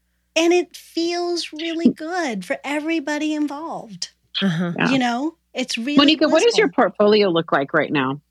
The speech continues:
Speaker 1: So, <laughs> so I have, um, a construction project that I'm about to, to refinance and,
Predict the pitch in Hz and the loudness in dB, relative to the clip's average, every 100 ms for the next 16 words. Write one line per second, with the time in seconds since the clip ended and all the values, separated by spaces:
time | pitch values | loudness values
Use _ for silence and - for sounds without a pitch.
0 | _ _ _ _ _ _ - - - - | _ _ _ _ _ _ -20 -16 -16 -16
1 | - - 359 339 - 233 254 262 190 - | -10 0 4 4 2 0 -2 -2 -6 -16
2 | - - 339 - 294 330 320 311 285 269 | -12 -2 0 2 0 0 0 -2 0 0
3 | 262 277 254 240 233 226 220 220 _ _ | -2 -4 -4 -2 -2 -4 -4 -6 _ _
4 | - 226 277 269 262 240 302 294 285 285 | -12 -6 -2 0 -2 -2 -2 0 0 -2
5 | 302 320 - - - 247 233 233 233 233 | -2 -6 -8 -16 -4 -2 0 -2 -4 -4
6 | 240 262 226 - _ - 233 226 - 233 | -4 -4 -4 -6 _ -2 0 0 -2 -4
7 | 247 254 240 240 240 247 220 220 220 | -4 -4 -4 -4 -6 -6 -6 -4 -4